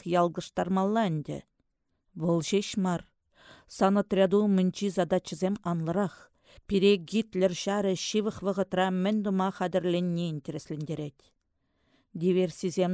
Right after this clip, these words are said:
туса ирттермелле мари? Май килсен диверси тума да пулать. Анчах тӗп задача разведка да васы. Люблин воеводстве немӗҫ ҫарӗн ҫывӑхри тыл пулса тымалла.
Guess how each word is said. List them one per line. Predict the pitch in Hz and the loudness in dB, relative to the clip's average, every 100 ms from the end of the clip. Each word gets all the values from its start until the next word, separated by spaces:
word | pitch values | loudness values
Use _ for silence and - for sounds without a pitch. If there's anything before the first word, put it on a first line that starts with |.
| 180 | -2
туса | 175 - 180 | -2 0 0
ирттермелле | 175 - 170 180 180 | 0 -2 -2 0 2
мари? | 185 247 190 - _ _ _ _ _ _ _ _ 180 | 2 2 0 -6 _ _ _ _ _ _ _ _ -8
Май | 160 160 160 170 | -4 -2 -2 -2
килсен | - 185 175 175 190 | -2 -4 -2 0 0
диверси | 190 190 180 165 - 196 | 0 2 0 0 -4 -2
тума | 240 214 165 | 0 0 0
да | 165 | -2
пулать. | 170 165 170 - - _ _ - | -2 -2 -2 -4 -14 _ _ -4
Анчах | 190 175 170 175 165 - | -2 -2 -2 -4 -4 -2
тӗп | 190 | -2
задача | 165 175 143 190 208 - 160 - _ _ | 0 -2 0 0 -2 -4 -6 -10 _ _
разведка | 170 170 165 156 175 - 160 | -2 0 -2 0 0 0 -4
да | 156 | -6
васы. | 147 - - 160 - _ _ _ _ _ | -6 -10 -12 -14 -18 _ _ _ _ _
Люблин | 180 202 208 202 208 208 | 4 6 6 4 2 4
воеводстве | 196 190 185 185 - - 196 190 - - _ | 4 4 4 0 -2 -2 0 0 -6 -20 _
немӗҫ | 185 196 196 | 0 2 2
ҫарӗн | - 202 190 185 | 0 -2 0 0
ҫывӑхри | 185 - 185 185 - 185 - | -2 -2 -2 -2 -4 -6 -4
тыл | - 190 185 170 | -4 0 0 -2
пулса | 165 151 160 | -4 -2 -4
тымалла. | 160 160 156 151 | -4 -6 -6 -8